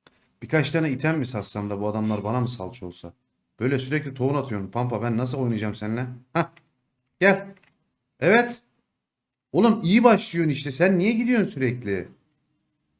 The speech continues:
Gene gitti bak. O zaman ben şu adamı öldüreyim.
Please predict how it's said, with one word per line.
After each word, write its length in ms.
Gene 200
gitti 320
bak. 180
O 120
zaman 300
ben 120
şu 200
adamı 280
öldüreyim. 420